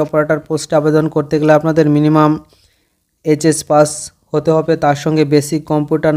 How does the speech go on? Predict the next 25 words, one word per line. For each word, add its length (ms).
নলেজের 380
উপর 140
যদি 220
আপনাদের 360
অভিজ্ঞতা 420
থেকে 260
থাকে 220
তবে 280
অবশ্যই 320
আপনারা 260
এখানে 180
ডেটা 200
এন্ট্রি 220
অপারেটর 360
পোস্টে 300
আবেদনটি 440
করে 140
দেবেন। 280
দু 140
নম্বরে 280
দেখতে 240
পাচ্ছেন 240
ফিটার, 340
ফিটার 380
পোস্টে 280